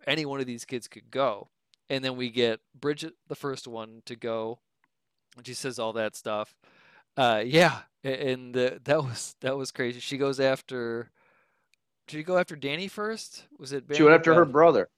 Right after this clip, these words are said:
Speaker 1: Yeah.
Speaker 2: No, no, I just, oh, so what happened was Danny was like, "Hey, Beth, this is, this is kinda my fault.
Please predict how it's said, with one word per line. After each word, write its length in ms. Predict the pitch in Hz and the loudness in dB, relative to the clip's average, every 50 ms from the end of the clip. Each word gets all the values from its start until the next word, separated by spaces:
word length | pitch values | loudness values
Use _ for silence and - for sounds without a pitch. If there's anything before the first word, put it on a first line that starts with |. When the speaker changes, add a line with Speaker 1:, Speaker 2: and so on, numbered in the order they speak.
| _ - | _ -4
Speaker 1:
Yeah. 260 | 131 123 120 107 104 | 0 0 0 2 4
Speaker 2:
No, 120 | 147 165 156 | 4 4 4
no, 200 | - 147 143 - - | 4 2 0 0 0
I 80 | 139 | -2
just, 220 | 147 147 160 160 170 | 0 0 -2 0 -2
oh, 460 | 160 165 - 147 151 156 156 - 143 | 0 4 6 8 8 8 6 4 2
so 220 | 143 - - 156 147 | 4 6 8 8 10
what 120 | 147 139 156 | 10 10 10
happened 240 | 160 160 151 139 | 10 10 8 4
was 180 | 135 135 120 101 | 2 2 0 0
Danny 460 | - - 135 139 151 165 160 165 160 | 0 2 4 6 6 4 4 4 2
was 220 | 151 147 139 123 120 | 4 4 2 2 4
like, 240 | 123 117 120 117 - | 4 4 6 6 6
"Hey, 160 | 143 139 135 | 6 6 6
Beth, 300 | 127 113 127 123 123 123 | 6 8 8 8 8 6
this 140 | 123 113 - 120 | 2 -4 -2 -4
is, 80 | - - | -4 0
this 200 | 113 131 127 113 | 0 0 2 2
is 140 | 135 135 - | 2 0 2
kinda 240 | - 151 143 131 123 | 4 2 4 4 4
my 180 | 117 113 110 107 | 4 2 2 2
fault. 460 | - - 123 117 113 113 110 - | 4 6 8 10 10 8 6 4